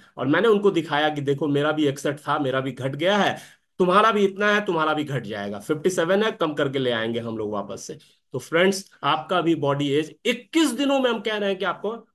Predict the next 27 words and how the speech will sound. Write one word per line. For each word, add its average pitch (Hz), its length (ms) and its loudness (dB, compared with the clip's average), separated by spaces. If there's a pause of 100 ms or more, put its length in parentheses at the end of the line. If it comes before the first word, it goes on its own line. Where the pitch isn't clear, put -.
(120)
घट 160 140 0
सकता 143 320 -4
है, 135 120 -2
ये 185 100 6
रिजल्ट 180 320 2
आप 165 140 -4
एक्सपेक्ट 143 400 -4
कर 113 80 -2
सकते 104 320 -10
हैं। 110 140 -8 (1000)
फ्रेंड्स, 196 300 4 (440)
आदर्श 190 400 4
रूप 180 160 2
से 190 160 4
स्वस्थ 180 320 -2
रहने 147 280 0
के 170 160 -2
लिए 127 300 -2 (320)
चार 202 260 0
चीजें 170 400 -2
हैं 131 200 0 (260)
जो 202 120 4
बहुत 147 360 0
ही 160 40 2
इंपॉर्टेंट 127 500 -2
होती 107 300 -6
हैं, 98 180 -8